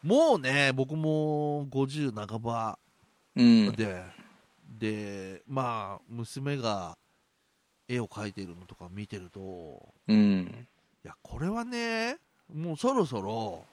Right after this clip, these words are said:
Speaker 2: うん。
Speaker 1: ちょっと、代表作、まあ、僕の中ではもう代表作はあるんですけど、
Speaker 2: うん。
Speaker 1: 一、二個は、
Speaker 2: うん。
Speaker 1: 音楽はね。
Speaker 2: うん。
Speaker 1: う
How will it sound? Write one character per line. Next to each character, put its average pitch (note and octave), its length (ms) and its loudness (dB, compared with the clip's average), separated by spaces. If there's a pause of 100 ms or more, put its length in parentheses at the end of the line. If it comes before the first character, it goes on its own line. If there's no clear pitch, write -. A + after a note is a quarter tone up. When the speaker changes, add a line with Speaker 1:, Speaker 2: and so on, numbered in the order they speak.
(220)
Speaker 2:
う A2 60 8
ん。 G2+ 320 8 (1000)
Speaker 1:
ち - 80 -8
ょ - 40 -2
っ - 40 -16 (120)
と、 F#2 440 -12 (580)
代 F#3+ 300 0
表 G3+ 180 4
作、 G#2 540 -8 (880)
ま D#3+ 80 -2
あ、 D#3+ 40 2
僕 A#3+ 300 2
の - 60 6
中 G#3+ 240 8
で A#3+ 80 4
は F#3 80 6
も C#3 100 -2
う B2 40 -4
代 D#3 140 4
表 G3+ 120 2
作 B2+ 280 -6
は F#2 200 -2
あ G3+ 60 6
る A3+ 100 -2
ん C3+ 80 -10
で F#2 80 -14
す - 100 -20
け F#2 80 -12
ど、 F2+ 320 -8 (100)
Speaker 2:
う - 40 -10
ん。 - 20 -2
Speaker 1:
一、 - 160 -4
二 A2 240 8
個 G2+ 60 4
は、 G#2 200 0 (720)
Speaker 2:
う - 60 -2
ん。 - 80 0
Speaker 1:
音 A#2+ 40 -6
楽 E2+ 200 -8
は E2+ 80 -14
ね。 F#3+ 240 -4 (480)
Speaker 2:
う A2+ 60 4
ん。 A2+ 440 2 (160)
Speaker 1:
う B2+ 60 -10